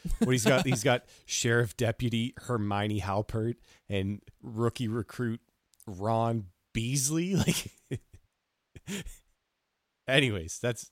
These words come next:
Speaker 1: whatever.
Speaker 2: I think you may have just written the next big sitcom.
Speaker 1: <laughs> Oh, it's the Harry Potter people mix the office, but they're all cops.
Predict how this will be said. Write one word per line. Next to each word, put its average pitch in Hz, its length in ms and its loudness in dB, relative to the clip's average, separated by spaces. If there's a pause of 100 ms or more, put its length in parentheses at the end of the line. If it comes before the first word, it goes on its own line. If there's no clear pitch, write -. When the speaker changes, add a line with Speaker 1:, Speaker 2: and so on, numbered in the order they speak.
Speaker 1:
whatever. 90 360 -4
Speaker 2:
I 110 60 -4
think 143 240 -4
you 202 80 -2
may 127 100 -2
have 117 120 -2
just 123 220 -6
written 110 540 -6
the 117 80 -8
next 110 300 -8
big 98 240 -8
sitcom. 107 600 -8
Speaker 1:
<laughs> - 60 -8 (1700)
Oh, 139 260 -4
it's 120 160 -8
the 131 80 -6
Harry 131 240 -4
Potter 123 320 -6
people 117 460 -6 (160)
mix 113 240 -6
the - 80 -12
office, 110 480 -6 (200)
but 113 140 -6
they're 110 140 -2
all 104 80 -2
cops. - 460 -10